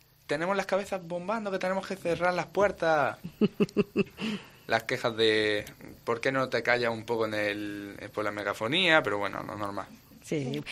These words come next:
Speaker 2: porque vosotros lo, eh, todo esto lo emitís en, en, en la megafonía del colegio para que el resto de, de compañeros puedan escuchar lo que hacéis, ¿no? ¿Cuánto duran
Speaker 1: Claro.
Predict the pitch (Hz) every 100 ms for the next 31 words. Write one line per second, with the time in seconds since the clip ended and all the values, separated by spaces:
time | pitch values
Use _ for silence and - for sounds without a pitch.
0 | - 180 180 175 196 208 214 202 185 185
1 | 180 170 165 175 180 185 214 196 165 156
2 | 180 185 180 143 156 147 147 147 143 147
3 | 139 - 160 160 170 180 170 202 190 160
4 | 151 160 - 175 156 151 151 147 156 151
5 | 160 175 165 156 139 - - 147 147 -
6 | 139 220 208 185 233 262 294 247 180 143
7 | -